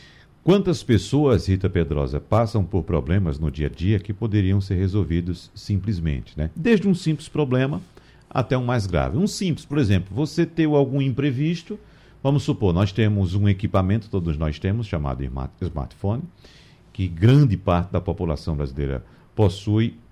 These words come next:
ou um smartphone ou um celular, pelo menos pra trabalhar, pra vender seus produtos, enfim. A gente sabe que, pelo menos em número de linhas telefônicas, nós temos muito mais linhas do que habitantes nesse país,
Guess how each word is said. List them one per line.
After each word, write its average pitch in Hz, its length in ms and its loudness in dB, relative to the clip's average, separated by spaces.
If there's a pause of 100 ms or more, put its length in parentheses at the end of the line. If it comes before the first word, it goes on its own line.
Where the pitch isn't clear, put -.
ou 190 260 8
um 131 140 2
smartphone 113 840 0
ou 135 100 0
um 123 100 0
celular, 101 580 2
pelo 98 220 -2
menos 95 260 -2
pra 98 120 -2
trabalhar, 92 600 2
pra 95 160 -2
vender 87 360 -2
seus 87 220 -10
produtos, 98 800 -4
enfim. 180 320 -4 (240)
A - 80 -2
gente 143 180 -2
sabe 143 220 0
que, 147 300 -2 (400)
pelo 196 220 8
menos 143 260 4
em 175 120 6
número 147 340 6
de 107 300 4
linhas 170 420 4
telefônicas, 139 680 0
nós 135 160 -2
temos 123 360 -4
muito 147 380 0
mais 123 220 0
linhas 123 280 0
do 139 100 -4
que 135 100 -4
habitantes 123 480 -2
nesse 120 160 -6
país, 95 500 -6